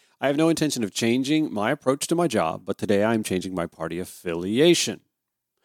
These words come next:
Next spring, I will be voting in the Republican primary. When my career in elected office ends in twenty twenty-seven, on the inauguration of my successor as mayor, I will leave office as a Republican."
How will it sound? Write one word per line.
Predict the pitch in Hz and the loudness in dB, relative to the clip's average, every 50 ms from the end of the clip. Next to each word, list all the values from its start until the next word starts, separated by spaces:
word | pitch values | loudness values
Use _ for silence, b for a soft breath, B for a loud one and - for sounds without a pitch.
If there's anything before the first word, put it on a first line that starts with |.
| _ _ _ _ _ - | _ _ _ _ _ 0
Next | 120 131 - - | 2 2 2 2
spring, | - 143 147 143 | 2 4 6 6
I | 139 | 6
will | 131 127 127 127 | 6 6 6 6
be | 123 131 | 4 4
voting | 113 110 110 117 127 | 6 6 6 6 6
in | 120 117 | 4 4
the | 123 | 4
Republican | 131 123 - 101 95 104 - 127 131 | 2 2 2 0 0 2 2 0 2
primary. | - 165 165 160 143 120 104 87 82 - _ _ | 4 4 4 4 4 2 -2 -4 -6 -10 _ _
When | 95 104 110 | -8 -4 -2
my | 117 123 123 | -2 -2 -2
career | - 117 113 113 117 123 127 - | 0 2 4 4 4 4 2 2
in | - 113 | 0 -2
elected | 117 113 110 107 - - 101 | 0 0 0 0 0 2 4
office | 98 95 95 - 104 - - - - | 4 4 4 0 -4 -6 -6 -2 2
ends | 143 147 151 151 147 123 | 4 6 6 6 4 2
in | 120 113 | 0 0
twenty | - - 107 101 | 0 -2 -4 -4
twenty-seven, | - - 95 95 - - 190 185 165 160 151 - | -2 -2 0 2 6 8 8 10 10 8 6 4
on | - 107 113 110 | 2 0 2 2
the | 113 113 | 4 4
inauguration | 110 117 127 139 139 143 135 123 123 - 131 120 | 4 6 4 4 6 6 6 6 6 4 2 0
of | 107 | 2
my | 104 98 | 0 0
successor | - - 110 - - 135 123 - - 117 107 101 | -2 -2 -2 2 2 2 2 2 2 2 2 2
as | 101 104 | 2 4
mayor, | 151 190 180 151 151 156 | 6 6 8 8 6 6
I | 131 135 | 4 4
will | 139 147 143 | 4 4 4
leave | 139 139 123 110 | 4 4 4 4
office | 101 104 - 127 117 - | 4 4 2 0 0 0
as | 101 95 - | 0 2 2
a | 117 | 2
Republican." | 127 - 175 185 151 135 - 107 85 80 | 4 6 4 4 4 2 0 -4 -10 -16